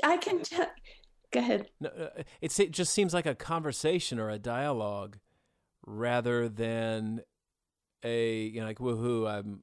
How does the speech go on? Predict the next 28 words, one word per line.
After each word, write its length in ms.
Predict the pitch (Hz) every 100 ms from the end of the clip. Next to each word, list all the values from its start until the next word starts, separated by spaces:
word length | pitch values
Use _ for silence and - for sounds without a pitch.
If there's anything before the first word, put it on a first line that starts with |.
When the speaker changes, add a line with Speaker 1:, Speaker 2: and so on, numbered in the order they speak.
| _ 107
Speaker 2:
having 300 | 123 113 110
great 300 | 117 113 -
fun 340 | 117 113 113
and 120 | 107
I, 220 | 107 104 104 - - _
you 100 | 107
know, 80 | 104
this 200 | 101 -
feels 340 | 135 151 135
good." 220 | - 87 226
Speaker 1:
No, 240 | 214 208
it's 200 | 202 -
not 320 | 233 226 -
used 320 | 220 220 214
at 100 | 226
all 220 | 202 196 196
like 220 | 180 180
that, 140 | 190
especially, 400 | 180 - 294 -
and 160 | 220 226
ayahuasca 580 | 247 254 208 196 196 180
is 160 | 170
just 160 | - 196
not 200 | 180 175
that 160 | 170 -
much 240 | 165 -
fun 260 | - 190 175
anyway. 480 | 208 170 135 -